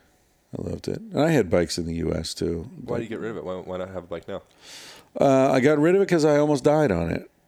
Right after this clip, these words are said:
Speaker 2: Oh, yeah.
Speaker 1: actually.
Speaker 2: Oh,
Speaker 1: And,
Speaker 2: yeah.
Speaker 1: um, I was with Casilda,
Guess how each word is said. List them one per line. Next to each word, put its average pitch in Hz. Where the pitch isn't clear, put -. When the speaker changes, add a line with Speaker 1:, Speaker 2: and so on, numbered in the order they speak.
Speaker 2:
Oh, 85
yeah. 104
Speaker 1:
actually. 98
Speaker 2:
Oh, 104
Speaker 1:
And, 95
Speaker 2:
yeah. 95
Speaker 1:
um, 90
I 95
was 90
with 98
Casilda, 98